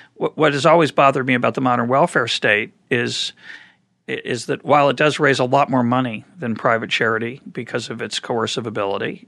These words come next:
and to overcome the free rider problem through force, it destroys the human side of caring about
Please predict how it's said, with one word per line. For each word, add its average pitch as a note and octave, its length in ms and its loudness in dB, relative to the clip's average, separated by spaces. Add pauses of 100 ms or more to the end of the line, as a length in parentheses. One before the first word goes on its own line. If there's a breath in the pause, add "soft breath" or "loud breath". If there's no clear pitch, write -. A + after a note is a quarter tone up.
(120)
and G#2 320 -10
to D3 80 -4
overcome A2+ 380 -4
the G#2+ 80 -8
free A#2+ 180 -6
rider G#2+ 260 0
problem G#2+ 320 -4
through - 160 -14
force, D3 600 0 (800 loud breath)
it D3 240 -4 (640)
destroys C#3+ 600 -4
the - 160 -10
human E3 400 -4
side B2 420 -2
of - 400 -12
caring C#3+ 300 -4
about C3 280 -4